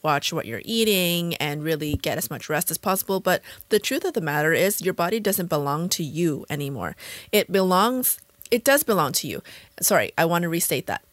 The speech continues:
It belongs to you, but you're now having to share that vessel, as you would call it, with another living,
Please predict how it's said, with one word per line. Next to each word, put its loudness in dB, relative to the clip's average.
It 2
belongs 4
to -2
you, 0
but 2
you're 2
now 4
having 2
to 0
share 4
that -2
vessel, 2
as 2
you -4
would -2
call 0
it, 0
with 2
another 4
living, 2